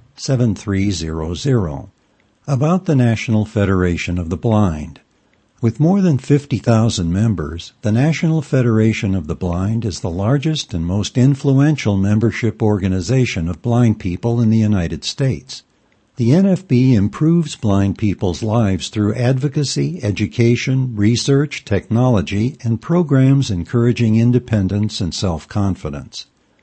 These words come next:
It is the leading force in the blindness field today and the voice of the nation's blind. In January twenty oh four, the N F B opened the National Federation of the Blind Jernigan Institute,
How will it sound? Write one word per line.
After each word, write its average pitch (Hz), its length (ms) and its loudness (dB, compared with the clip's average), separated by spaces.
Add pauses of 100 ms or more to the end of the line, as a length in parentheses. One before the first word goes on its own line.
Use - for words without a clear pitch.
(240)
It 113 120 2
is 107 160 2
the 110 80 -2
leading 156 440 0
force 107 460 0
in 92 120 -2
the 85 80 -4
blindness 110 500 2
field 92 380 -4
today 98 500 -4
and 107 140 0
the 104 80 2
voice 123 420 2
of 107 80 0
the 92 140 0
nation's 87 500 -2
blind. 76 640 -4 (840)
In 123 140 4
January 151 640 2
twenty 107 400 2
oh 90 160 -2
four, 101 520 0 (260)
the 90 160 -2
N 107 120 4
F 147 220 0
B 147 180 2
opened 139 420 2
the 107 100 0
National 113 500 2
Federation 107 720 0
of 98 120 -4
the 101 80 -4
Blind 95 500 -2
Jernigan 117 520 0
Institute, 78 640 -8